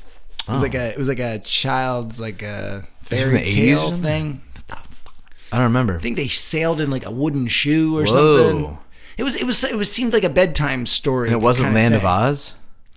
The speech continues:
Speaker 1: No, in the, in it, I think somebody was reading, like, this story or ta-, saying this story to, like, a kid, trying to
Speaker 2: Mm-hmm.
Speaker 1: get, put him to bed, and they're like, "Winkin', blinkin', and nod."
Speaker 2: Whoa.
Speaker 1: It was a very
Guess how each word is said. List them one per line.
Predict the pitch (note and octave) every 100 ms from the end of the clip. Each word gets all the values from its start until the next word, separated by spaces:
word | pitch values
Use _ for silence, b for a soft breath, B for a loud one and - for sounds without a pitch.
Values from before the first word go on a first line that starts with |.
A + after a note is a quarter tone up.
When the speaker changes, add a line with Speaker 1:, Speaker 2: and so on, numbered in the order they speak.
| B B B B -
Speaker 1:
No, | F3+ F#3+ E3+ C#3+ F3
in | G3 A3
the, | G#3+ -
in | G3+
it, | G3+ E3 - -
I | C3
think | F#3 E3+
somebody | - F3
was | C#3+ A#2
reading, | C3 E3+ E3 D3+
like, | C#3 C3+
this | B2+
story | - C3 C3 A#2+
or |
ta-, | A2 C3+ C#3+
saying | - C#3 C#3+ C3+
this | B2
story | - B2+ B2
to, | A2+
like, | A#2 A2+
a |
kid, | - C#3 A#2+
trying | - C3 B2
to |
Speaker 2:
Mm-hmm. | G2
Speaker 1:
get, | G2+
put | C#3+
him | B2+
to | A#2
bed, | A#2 A2+ -
and | A2
they're |
like, | G#2 -
"Winkin', | A#2 E3+ F3+ F#3+ F#3+ F#3 F3+ -
blinkin', | A2+ C3 C3 C3+ C3+ C3+
and | C#3 C3+ A#2
nod." | G2 - - - -
Speaker 2:
Whoa. | - G3 F#3
Speaker 1:
It | D#3+
was | E3+
a |
very | E3 G3 G3 E3